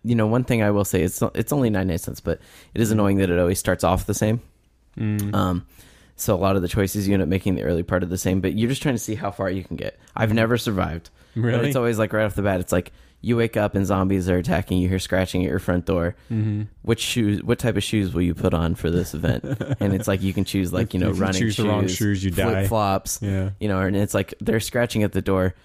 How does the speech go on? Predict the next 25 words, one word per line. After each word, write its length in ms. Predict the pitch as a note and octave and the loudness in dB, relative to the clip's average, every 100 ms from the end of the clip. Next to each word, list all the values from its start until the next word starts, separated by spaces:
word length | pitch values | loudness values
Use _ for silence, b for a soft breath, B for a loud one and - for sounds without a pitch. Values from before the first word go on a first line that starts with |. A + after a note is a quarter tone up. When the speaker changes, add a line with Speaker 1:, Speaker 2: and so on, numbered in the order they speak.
| b - | b -8
Speaker 1:
Should 260 | - G2+ | -2 0
you 60 | G#2 | 0
confront 400 | A#2 G2 A#2+ - | -2 0 0 0
what's 180 | A2 A#2 | 0 0
on 100 | G#2+ | 2
the 120 | G#2 | 2
other 160 | G#2+ | 0
side 200 | G#2 A2 | 0 0
of 60 | G#2 | 0
the 80 | G#2 | 0
door, 380 | G2+ G#2 A2 G2+ | 0 0 2 0
or 60 | |
should 220 | - F#2+ | -2 -4
you 60 | F2+ | 0
run 180 | G2 F#2 | 0 2
out 120 | F2+ | 0
the 80 | F2+ | 0
back? 400 | F#2+ E2 - - | -2 -2 -6 -6
You 60 | |
know, 140 | E2 C#2 | -4 -4
that 180 | F2+ F2 | -2 0
sort 120 | E2 | -2
of 40 | E2+ | 0
thing. 160 | E2 - | -2 -2
Speaker 2:
Right. 260 | F#2 F2 | -2 -2